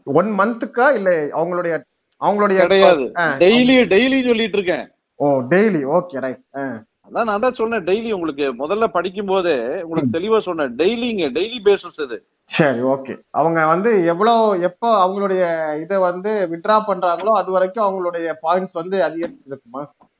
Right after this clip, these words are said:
Speaker 2: ஆமா, அதிகரிச்சுக்கிட்டே இருக்கும். இதை வந்து நம்ம பணமா கொடுக்கறது இல்ல.
Speaker 1: ம்.
Speaker 2: அவங்கள-, அவங்களுக்கு என்ன யூஸ்ஃபுல்லா தேவை? "சார், எனக்கு இந்த புக்கு வேணும்.
Speaker 1: ம்.
Speaker 2: இப்ப என்னுடைய இதுல வந்து இவ்வளவு மணி இருக்கு, இதுக்கு எனக்கு அந்த புக்கை எனக்கு வாங்கி கொடுத்துருங்க"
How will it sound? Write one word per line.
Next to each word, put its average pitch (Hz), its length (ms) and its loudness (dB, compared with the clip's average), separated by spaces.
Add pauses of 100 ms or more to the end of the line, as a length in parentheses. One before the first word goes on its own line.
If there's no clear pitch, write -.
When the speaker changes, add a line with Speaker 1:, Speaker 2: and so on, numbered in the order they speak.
(120)
Speaker 2:
ஆமா, 151 540 2
அதிகரிச்சுக்கிட்டே 190 600 2
இருக்கும். 185 320 0
இதை 190 200 2
வந்து 196 680 0 (180)
நம்ம 180 320 -2
பணமா 240 380 0
கொடுக்கறது 190 400 -2
இல்ல. 151 480 0
Speaker 1:
ம். 156 180 0 (140)
Speaker 2:
அவங்கள-, 190 460 2
அவங்களுக்கு 170 420 -2
என்ன 214 240 -4
யூஸ்ஃபுல்லா 214 580 -4
தேவை? 190 400 0
"சார், 190 220 -4
எனக்கு 180 300 -6
இந்த 165 220 -6
புக்கு 214 240 -2
வேணும். 185 380 -2 (260)
Speaker 1:
ம். 143 240 0
Speaker 2:
இப்ப 117 300 -4
என்னுடைய 180 720 2
இதுல 190 300 -2
வந்து 185 260 -2
இவ்வளவு 180 260 0
மணி 175 240 -4
இருக்கு, 170 500 -4
இதுக்கு 160 200 -4
எனக்கு 160 220 -4
அந்த 147 120 -2
புக்கை 165 380 0
எனக்கு 165 220 0
வாங்கி 156 320 -2
கொடுத்துருங்க" 135 500 -4